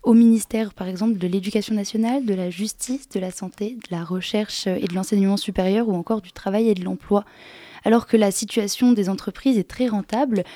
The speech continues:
pourquoi l'État continue d'investir massivement dans, dans ce secteur ? Pourquoi précariser davantage les secteurs, euh, qui sont absolument nécessaires au bon fon-, bon fonctionnement de la société ?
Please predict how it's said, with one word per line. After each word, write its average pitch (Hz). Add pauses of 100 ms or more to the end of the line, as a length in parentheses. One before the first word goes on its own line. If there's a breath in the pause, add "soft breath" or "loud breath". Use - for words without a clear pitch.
(320 loud breath)
pourquoi 269
l'État 240
continue 226
d'investir 196
massivement 208
dans, 185
dans 175
ce 185
secteur ? 220 (320 loud breath)
Pourquoi 254
précariser 208
davantage 214
les 196
secteurs, 220
euh, 180
qui -
sont -
absolument 208
nécessaires 214
au 208
bon 202
fon-, 202 (320)
bon 220
fonctionnement 208
de 233
la 190
société ? 190